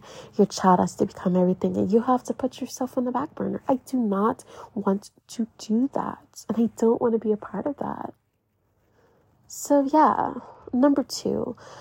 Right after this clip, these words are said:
mental health. Kids, I don't like stress. <laughs> I don't like, I, I am even bothered with kids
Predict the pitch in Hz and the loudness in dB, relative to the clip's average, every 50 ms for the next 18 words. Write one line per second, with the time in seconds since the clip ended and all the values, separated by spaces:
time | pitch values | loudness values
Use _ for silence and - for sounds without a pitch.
0 | - - - - 277 311 330 - - 370 370 - - - - - - - - - | -20 -18 -6 2 4 4 4 4 4 4 4 4 4 2 2 2 0 -8 -16 -20
1 | - _ _ _ _ _ - _ _ _ _ _ _ _ _ _ - - - - | -20 _ _ _ _ _ -20 _ _ _ _ _ _ _ _ _ -14 -12 -10 -2
2 | - 285 294 285 247 226 - - 269 - - 330 - - - 208 185 - - - | 2 4 6 6 6 6 4 -4 -4 2 4 4 4 4 2 0 -2 -2 -8 -12
3 | - - - 208 - 214 - - - - - - - - - 240 226 - - - | -6 -4 -2 -2 -2 -4 -4 -12 -16 -16 -14 -6 -4 -2 -2 -2 -4 -4 -4 2
4 | 247 220 214 214 - - 208 190 190 185 - - - - - - - - - - | 4 6 6 6 4 4 2 2 2 2 -2 -8 -20 -20 -20 -20 -20 -18 -4 -4
5 | 202 190 190 208 - - - 202 214 214 202 196 190 190 180 202 190 180 - - | -2 0 2 2 2 4 4 6 6 6 6 6 4 2 0 0 -2 -2 -2 -4
6 | 175 170 180 185 185 175 175 - - - - - - - 185 185 185 | -2 2 2 4 4 4 2 2 -2 -4 -8 -10 0 2 2 2 2